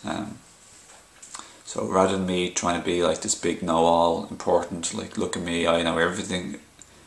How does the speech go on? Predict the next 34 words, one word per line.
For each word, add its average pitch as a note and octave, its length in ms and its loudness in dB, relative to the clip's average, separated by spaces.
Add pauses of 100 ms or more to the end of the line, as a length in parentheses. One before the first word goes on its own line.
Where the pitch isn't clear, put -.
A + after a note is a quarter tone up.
(760)
there's - 180 -2
power G#2 460 6
in F#2+ 80 -2
being F2+ 340 -2
small. F2 640 0 (320)
See, - 240 -2
life G2+ 340 4
is - 120 -4
all G2 120 2
about - 220 -4
two G2 240 2
different F#2 300 -2
spectrums. - 720 -2 (840)
We're G2+ 200 6
massive, F#2+ 640 2
we're F2+ 160 -2 (240)
gods, E2+ 520 6
we're F#2 200 0
cre-, - 400 -4 (100)
we're - 80 -2
cre-, - 320 -6
divine F#2 440 2
creatures, - 720 -2 (100)
we're - 80 -20
huge. G2+ 640 2
<laughs> - 40 -14 (1080)
But G2 100 -8
at F#2+ 60 -2
the - 160 2
same G2 180 2
time, G2 240 6
as F#2 140 0
a - 20 -6
human, F#2+ 560 2